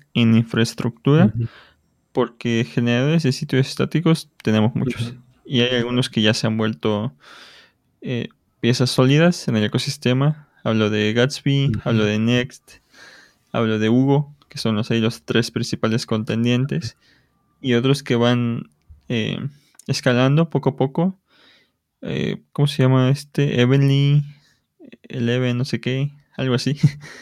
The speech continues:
Speaker 1: Eh, está Sola,
Speaker 2: Ujú.
Speaker 1: está, hay varios ahí. Eh, si, si entras a static gen punto com, Static Gen,
Speaker 2: Ujú.
Speaker 1: que es otro sitio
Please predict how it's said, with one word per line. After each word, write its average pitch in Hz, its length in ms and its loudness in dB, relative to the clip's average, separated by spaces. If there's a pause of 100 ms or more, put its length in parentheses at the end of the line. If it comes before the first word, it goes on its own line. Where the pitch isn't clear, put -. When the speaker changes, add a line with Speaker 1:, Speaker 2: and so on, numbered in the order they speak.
(560)
Speaker 1:
Eh, 113 180 0
está 110 480 2
Sola, 127 680 2
Speaker 2:
Ujú. 120 340 -2 (100)
Speaker 1:
está, 107 840 -4 (760)
hay 175 140 6
varios 143 280 6
ahí. 107 120 0 (480)
Eh, 120 320 2 (200)
si, 147 240 -2
si 139 200 0
entras 170 360 2
a 127 180 2
static 139 580 -4
gen 131 400 0
punto 123 280 -4
com, 147 240 -4
Static 127 320 -6
Gen, 120 340 -2
Speaker 2:
Ujú. 120 300 -2 (320)
Speaker 1:
que 110 80 2
es - 120 -2
otro 123 220 0
sitio 120 880 -2